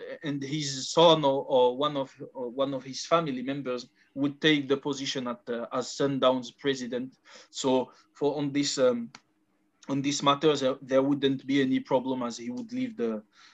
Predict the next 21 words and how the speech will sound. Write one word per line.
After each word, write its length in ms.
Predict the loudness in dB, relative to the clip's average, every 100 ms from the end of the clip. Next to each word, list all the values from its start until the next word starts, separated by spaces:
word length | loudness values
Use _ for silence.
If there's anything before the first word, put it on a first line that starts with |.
| _
the, 200 | -4 -2
the 100 | -2
presidency 880 | -6 -4 -4 -4 -6 -6 -8 -6 -6
of, 160 | -6 -8
of, 200 | -12 -12
uh, 40 |
Sundowns. 600 | -10 -6 -4 0 0 -2 -12 _ _ _ _ -8
And 160 | 0
now, 180 | 6 6
uh, 360 | 6 4 4 2
we 180 | -2 -6
will 200 | -4 -6
see, 240 | -4 -4
because, 440 | -2 -4 -4 -4
uh, 260 | -2 -2 -2 -8 _ _ -18 _ _
he, 420 | -8 -2 0 0
he 100 | 0
has, 360 | 4 6 6 4
uh, 220 | 2 2
has 180 | -2 -6
said, 360 | 0 0 0